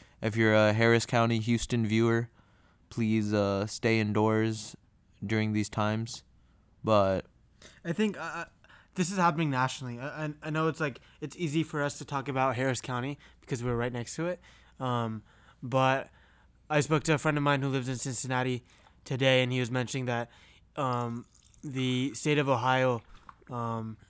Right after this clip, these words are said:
Speaker 2: is now on the list of, of, of states that's pleading to Trump about, uh, having a national curfew, having national restrictions for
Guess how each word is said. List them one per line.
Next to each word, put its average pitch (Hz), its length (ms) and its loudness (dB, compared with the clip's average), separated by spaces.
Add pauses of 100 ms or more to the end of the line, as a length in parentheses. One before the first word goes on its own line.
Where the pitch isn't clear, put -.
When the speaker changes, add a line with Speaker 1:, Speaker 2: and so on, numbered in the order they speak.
(680)
Speaker 2:
is 127 580 -2
now 131 320 2
on 127 180 2
the 123 80 -2
list 117 320 -6
of, 117 240 -10 (160)
of, 120 200 -8
of 120 160 -12
states 123 300 -8
that's - 180 -10
pleading 123 380 -6
to 117 320 -4 (380)
Trump 123 280 -6
about, 113 380 -4 (580)
uh, 139 180 -6
having 127 340 -2
a 127 40 -2
national 117 380 -2
curfew, 113 600 -8 (280)
having 131 260 -2
national 127 360 0
restrictions 120 600 -6
for 117 500 -4